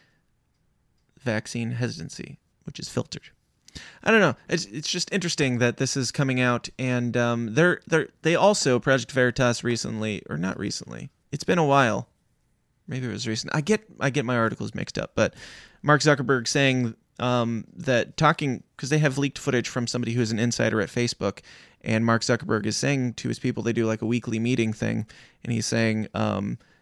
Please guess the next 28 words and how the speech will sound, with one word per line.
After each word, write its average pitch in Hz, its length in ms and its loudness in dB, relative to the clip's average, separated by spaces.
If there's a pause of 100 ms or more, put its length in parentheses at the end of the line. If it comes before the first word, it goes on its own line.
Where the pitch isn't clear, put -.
(120)
"Now 139 260 2
we 147 180 2
need 170 180 0
to 185 160 6
be, 190 480 2
uh, 117 460 -4
I'm, 85 320 -4
I'm, 123 220 0 (560)
I'm 113 240 -4 (720)
skeptical. - 680 2
I'm, 147 140 4
I'm 151 440 2
cautious. 175 460 4
We 143 80 -2
need 175 120 2
to - 60 -4
be 160 80 0
cautious," - 440 0
I 113 60 -8
think 120 180 -6
are 113 180 0
his 113 200 -4
words 117 280 0 (240)
about 139 180 0
this 151 120 -4
vaccine, 143 460 -2
'cause 123 260 0 (400)
I, 135 280 4